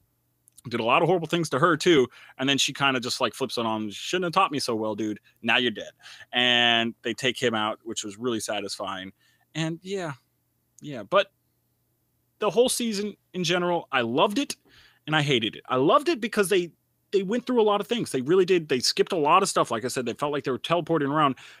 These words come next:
just to answer questions, just to move the, the story faster than they had in any previous season, which, again, I,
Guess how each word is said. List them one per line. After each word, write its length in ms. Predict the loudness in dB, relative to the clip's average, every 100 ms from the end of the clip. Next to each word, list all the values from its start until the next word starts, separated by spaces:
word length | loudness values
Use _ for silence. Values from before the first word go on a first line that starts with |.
| -4
just 320 | 2 4 4
to 120 | 2 2
answer 300 | 0 0 -2
questions, 460 | -2 -2 -2 -6 -6
just 180 | -4 -4
to 100 | -2
move 260 | 0 0
the, 80 | -6 -14 _
the 120 | -4
story 380 | -4 -2 0 -2
faster 680 | -4 -12 -6 -4 -2 -4 -6
than 160 | -6 -6
they 120 | -4
had 260 | -4 -4 -8
in 100 | -8
any 200 | -6 -6
previous 360 | -6 -6 -6
season, 360 | -6 -6 -8 -12 -16 -20 -20 _ -6
which, 200 | -4 -4
again, 400 | -2 0 0 0
I, 200 | -2